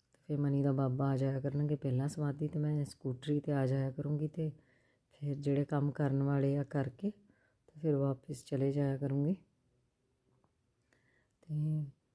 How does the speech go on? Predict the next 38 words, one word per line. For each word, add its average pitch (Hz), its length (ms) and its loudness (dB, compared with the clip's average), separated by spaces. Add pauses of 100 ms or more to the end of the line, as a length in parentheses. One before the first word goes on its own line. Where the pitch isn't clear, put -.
(180)
ਹੁਣ 156 200 4
ਅਸੀਂ 156 180 4
ਇਹ 156 60 6
ਪਸ਼ੂ 147 320 2
ਰੱਖੇ 151 460 2
ਆ 147 100 4
ਤਾਂ 151 180 0
ਸਾਨੂੰ 143 360 2
ਖੁਦ 139 260 2
ਨੂੰ 165 180 4
ਵੀ 165 80 4
ਸ਼ੌਂਕ 139 540 2
ਵੀ 185 300 6
ਆ 185 160 6
ਤੇ 180 180 2
ਵੈਸੇ 156 480 2
ਵੀ 165 140 4
ਅਸੀਂ 156 300 0 (520)
ਹੌਲੀ 156 220 8
ਹੌਲੀ 156 200 6
ਕੰਮ 147 260 2
ਵਧਾਵਾਂਗੇ, 143 520 4
ਇੱਕਦਮ 143 680 2
ਨਹੀਂ 135 260 6
ਅਸੀਂ 135 280 -2
ਉਹਨੂੰ 139 180 2
ਕੀ 143 160 -4
ਕਹੀਦਾ, 139 540 2 (760)
ਅਹ, 135 460 4 (300)
ਪਸ਼ੂ 156 240 2
ਹੀ 160 60 6
ਪਸ਼ੂ 147 300 2
ਕਰ 143 200 2
ਲੈਣੇ। 143 380 2
ਕਿਉਂਕਿ 156 600 2 (140)
ਇੱਕ 156 240 -2
ਗਾਂ 151 360 4
ਤੋਂ 180 300 2